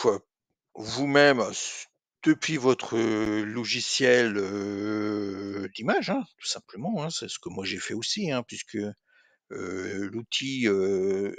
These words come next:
n'est pas encore finalisé, et puis, euh, <coughs> il nous manque encore <coughs> pas mal d'outils, hein, <coughs> pour pouvoir réellement travailler l'image.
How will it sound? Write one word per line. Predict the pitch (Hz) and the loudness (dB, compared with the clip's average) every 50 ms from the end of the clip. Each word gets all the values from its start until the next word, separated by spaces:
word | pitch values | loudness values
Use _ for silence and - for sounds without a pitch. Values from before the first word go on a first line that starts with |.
| - - | -8 -8
n'est | 101 95 | -8 -8
pas | - - | -2 0
encore | 110 110 - - 107 - | 0 0 2 2 0 0
finalisé, | - - 120 117 113 110 113 110 107 113 123 123 120 | 0 -4 0 0 0 0 0 -2 0 2 4 4 4
et | 117 | 2
puis, | - - - 104 101 98 90 | 0 -6 -8 -6 -4 -4 -4
euh, | 82 - 101 - _ _ _ _ - - - - - - _ _ - | -4 -6 -10 -12 _ _ _ _ -20 -20 -20 -20 -20 -20 _ _ 2
<coughs> | - - - - - - - - - - - | 4 6 6 6 8 8 6 6 6 2 0
il | - 127 113 | 0 0 2
nous | 120 131 | 2 4
manque | 123 127 117 - | 6 6 6 6
encore | 127 123 - - 156 147 131 107 - - - - - - - - _ - | 6 4 6 10 10 12 10 10 6 0 -16 -14 -14 -14 -16 -6 _ 6
<coughs> | - - - 214 - 170 170 151 - - | 10 10 10 10 12 12 10 10 12 10
pas | 117 | 10
mal | 120 123 120 117 | 10 10 10 10
d'outils, | 120 - - 254 311 220 | 6 0 2 4 4 4
hein, | 202 240 - - _ _ _ _ _ _ _ - - - - - - - - - - - - - - _ - - - - - - - - _ - | 4 2 0 -10 _ _ _ _ _ _ _ -20 -16 -16 -14 -16 -8 2 2 2 2 2 -4 -6 -8 _ -16 -14 -10 -8 -6 -6 -6 -6 _ 10
<coughs> | - - - - - - - - - - - - 190 160 143 180 139 123 - | 12 12 12 12 12 12 8 6 6 6 8 8 8 8 8 8 6 6 4
pour | 127 120 | 0 -4
pouvoir | - - 117 110 107 | 0 4 4 4 4
réellement | 113 117 110 113 120 120 | 4 -2 -4 0 0 -2
travailler | 117 - - 104 - 104 98 101 | 0 2 0 0 0 -2 -10 -10
l'image. | 101 120 165 220 208 - 98 | -8 -6 -6 -2 -2 -4 -4